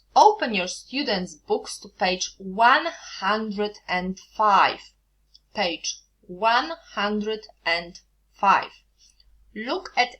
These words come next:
exercise one. Listen and read. Choose should or shouldn't. Write the answers in your notebooks.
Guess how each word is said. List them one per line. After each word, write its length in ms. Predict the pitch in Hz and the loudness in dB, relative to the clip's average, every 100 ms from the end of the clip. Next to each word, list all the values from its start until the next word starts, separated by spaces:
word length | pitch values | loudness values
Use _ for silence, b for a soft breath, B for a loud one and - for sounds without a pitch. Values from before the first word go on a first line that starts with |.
| - | -2
exercise 1040 | 196 - - - 226 - 175 175 196 - - - | -2 -2 -10 -10 -10 -2 0 0 -2 -12 -16 -16
one. 640 | - 185 190 214 170 135 - _ _ _ b b b b | -18 -6 4 6 6 2 -12 _ _ _ b b b b
Listen 760 | - 220 269 403 - - 349 359 - _ _ | -10 -4 -2 -2 -4 -4 -4 -4 -12 _ _
and 400 | 214 214 220 226 - _ _ | 2 2 0 -6 -14 _ _
read. 500 | 196 202 214 151 - - _ _ _ _ _ _ _ _ _ _ _ _ _ - | -14 -8 -6 -6 -10 -20 _ _ _ _ _ _ _ _ _ _ _ _ _ -10
Choose 380 | - 208 - _ _ _ _ - | -2 -2 -4 _ _ _ _ -6
should 540 | - - 302 294 370 - _ _ _ _ - | 0 0 0 -2 -2 -6 _ _ _ _ 2
or 160 | 233 | 4
shouldn't. 640 | 226 - 190 160 - - - _ _ _ _ | 2 -2 -2 -4 -8 -18 -20 _ _ _ _
Write 380 | 233 311 381 285 | 4 6 6 2
the 180 | 226 - | -8 -4
answers 560 | 196 226 240 247 240 - | -2 -2 -4 -8 -8 -12
in 180 | - 180 | -8 -4
your 160 | 190 180 | -4 -4
notebooks. 640 | 175 151 - _ - - | -6 -8 -8 _ -20 -20